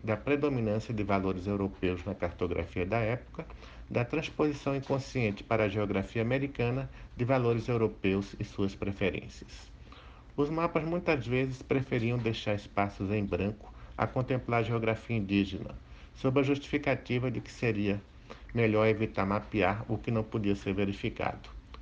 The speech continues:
Tratar-se-ia também de uma forma de justificar as doutrinas da terra no lius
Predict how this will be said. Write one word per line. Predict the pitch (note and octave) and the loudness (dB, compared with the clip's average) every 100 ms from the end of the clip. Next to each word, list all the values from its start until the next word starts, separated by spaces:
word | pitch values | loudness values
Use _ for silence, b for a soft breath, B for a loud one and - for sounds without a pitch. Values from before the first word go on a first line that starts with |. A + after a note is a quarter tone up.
| - | -2
Tratar-se-ia | C3 C#3 D3 B2+ D3+ B2+ D#3 | 0 2 0 0 0 2 2
também | F3 D#3+ B2+ C3 D#3+ - | 0 0 2 0 -2 -4
de | C3 | 0
uma | D3 | 0
forma | C3 C#3+ C#3+ | 2 0 2
de | C3 | 0
justificar | B2+ C#3+ C#3+ - C#3+ C#3+ A#2+ | 2 0 -2 -2 0 4 2
as | A#2 | 4
doutrinas | A#2 A2+ - A#2 A2 A2 | 0 -2 0 0 2 0
da | - G#2 | 0 0
terra | - G#2 A2 | 2 0 2
no | G#2 | 0
lius | G2+ F#2+ A#2+ | 0 2 0